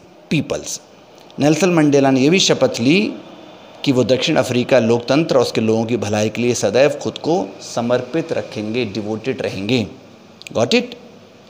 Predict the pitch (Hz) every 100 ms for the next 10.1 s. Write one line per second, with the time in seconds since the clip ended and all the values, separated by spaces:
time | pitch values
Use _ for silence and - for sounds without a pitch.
0 | - - 113 107 117 120 120 127 139 -
1 | 180 95 95 - - - - - - -
2 | - - - - - - - - 135 175
3 | 185 156 160 143 151 127 117 127 139 -
4 | - 117 95 - - 110 131 127 113 123
5 | 131 156 147 143 139 135 131 120 120 -
6 | - - - - - - - - 123 165
7 | 170 160 135 147 139 131 135 - 135 120
8 | 104 113 101 147 156 160 - 110 127 135
9 | 101 113 110 - 135 139 156 143 - 101
10 | 98